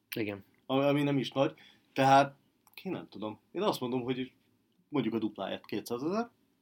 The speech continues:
Speaker 2: Szerintem a kétszázezren ez-, ezért fizetnek, akkor az már minél többen fognak fizetni érte, az azért hozni fogja a többieket, hogy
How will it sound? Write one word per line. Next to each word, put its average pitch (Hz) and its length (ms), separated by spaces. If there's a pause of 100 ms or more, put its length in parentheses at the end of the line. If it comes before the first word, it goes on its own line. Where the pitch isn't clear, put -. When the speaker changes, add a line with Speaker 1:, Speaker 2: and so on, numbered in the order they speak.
(1400)
Speaker 2:
Szerintem 160 280
a 180 80
kétszázezren 113 600
ez-, 120 140
ezért 123 360
fizetnek, 160 460
akkor 151 280
az 131 100
már 139 160 (220)
minél 196 260
többen 175 260
fognak 160 340
fizetni 160 360
érte, 160 280
az 143 140
azért 151 260
hozni 143 320
fogja 135 240
a 135 60
többieket, 110 520
hogy 113 200